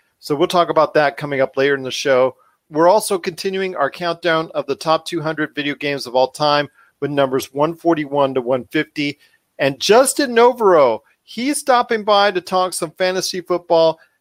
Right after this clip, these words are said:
because we also started this week the Inside Sports Fantasy Football Podcast. And I'll tell you what, it's just so exciting to talk to some great people. I've already talked to Jason Dutch from The Voice from the Underground. That's already up. And Justin Novero,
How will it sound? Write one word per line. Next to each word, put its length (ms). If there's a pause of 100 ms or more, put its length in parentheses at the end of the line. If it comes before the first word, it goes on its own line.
because 320
we 300
also 380
started 480
this 280
week 240 (100)
the 220
Inside 420
Sports 340
Fantasy 400
Football 440
Podcast. 640 (380)
And 100
I'll 60
tell 180
you 100
what, 300
it's 140
just 280
so 180
exciting 520
to 60
talk 200
to 60
some 120
great 360
people. 380 (280)
I've 120
already 220
talked 360
to 180 (160)
Jason 440
Dutch 360
from 240
The 80
Voice 320
from 140
the 100
Underground. 540 (320)
That's 320
already 340
up. 240
And 240
Justin 400
Novero, 520